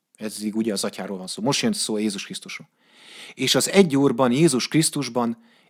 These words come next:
Isten egyszülött fiában, aki az Atyától született minden idő előtt.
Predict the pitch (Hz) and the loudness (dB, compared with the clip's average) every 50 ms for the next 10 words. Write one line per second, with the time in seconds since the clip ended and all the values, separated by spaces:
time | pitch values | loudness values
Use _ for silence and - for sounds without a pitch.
0 | _ _ - 151 156 - - - 123 104 98 - _ - 180 180 - - - 135 | _ _ -2 0 0 0 0 0 -2 -4 -4 -4 _ 2 2 4 4 4 4 4
1 | 110 101 92 - _ _ - - _ - - - 107 95 87 85 90 90 95 90 | 2 0 -2 -6 _ _ -20 -20 _ -14 -10 -8 -6 -6 -6 -8 -8 -10 -12 -14
2 | 90 98 - _ _ _ _ _ _ _ _ _ _ - - - - - 120 - | -14 -16 -20 _ _ _ _ _ _ _ _ _ _ -20 -20 -18 -12 -12 -10 -4
3 | - 127 117 113 - - 180 185 180 - 185 175 170 175 - 156 143 131 - - | 0 0 2 2 2 4 2 2 4 6 6 6 6 4 4 2 4 4 2 2
4 | 131 120 127 - - - 117 104 - _ _ - - _ _ _ - 123 139 156 | 2 0 0 0 0 -2 -2 -2 -4 _ _ -20 -20 _ _ _ -6 -2 0 0
5 | 151 117 120 113 110 117 107 107 101 95 90 87 87 85 82 - _ - - | 0 2 2 2 2 0 0 -2 -4 -4 -6 -8 -10 -12 -16 -18 _ -20 -20